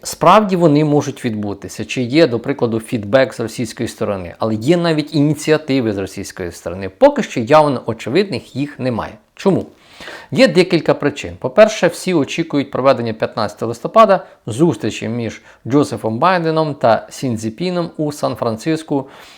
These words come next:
на Азійсько-Тихоокеанському економічному форумі. Саме в межах цього заходу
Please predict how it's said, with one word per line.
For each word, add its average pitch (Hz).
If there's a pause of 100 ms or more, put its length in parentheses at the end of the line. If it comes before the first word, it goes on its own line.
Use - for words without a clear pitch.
(140)
на 131 (260)
Азійсько-Тихоокеанському 135
економічному 113
форумі. 98 (220)
Саме 139
в 113
межах 143
цього 107
заходу 170